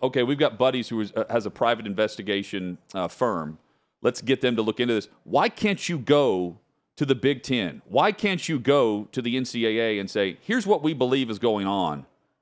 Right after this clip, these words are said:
Will you look into this?" Instead of, allegedly, on Michigan's side of things, they believe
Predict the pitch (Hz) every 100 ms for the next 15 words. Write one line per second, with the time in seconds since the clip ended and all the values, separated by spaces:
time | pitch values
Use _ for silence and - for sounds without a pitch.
0 | _ 117 185 180 165 160 147 120 80 -
1 | - - _ _ _ _ _ - 127 -
2 | 165 151 139 117 156 180 196 131 95 92
3 | 95 117 _ - 113 123 175 147 113 98
4 | - - _ - - 85 87 78 85 76
5 | 90 - 92 123 170 156 123 113 117 143